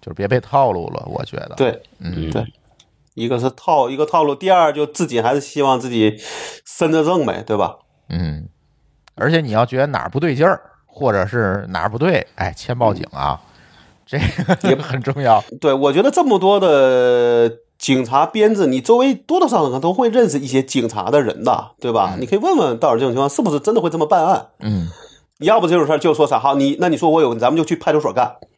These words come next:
Speaker 2: 对吧？你让我去当地派出所都行，对吧？你让当地派出所来监督我干什么事儿，也，那也可以，但不要是随意，就是在外边说让你转钱你就转钱，对吧？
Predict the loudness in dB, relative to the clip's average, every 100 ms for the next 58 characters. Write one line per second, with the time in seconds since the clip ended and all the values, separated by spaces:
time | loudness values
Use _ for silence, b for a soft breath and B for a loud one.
0 | _ 0 0 2 2 2 0 0 0 0
1 | 0 0 0 0 0 -2 -6 _ _ _
2 | -2 0 0 -2 -2 -2 -2 0 2 2
3 | 2 4 2 B B 0 2 2 2 2
4 | 2 0 -2 -2 -2 0 2 2 0 2
5 | 0 0 b b -2 0 2 2 2 -2
6 | -4 -6 -12 -2 2 4 4 0 -8 _
7 | -2 0 0 0 0 0 2 0 0 -2
8 | -2 0 -2 -4 -2 -4 -2 -2 -2 -4
9 | -8 -12 _ _ _ _ -8 -2 -2 -4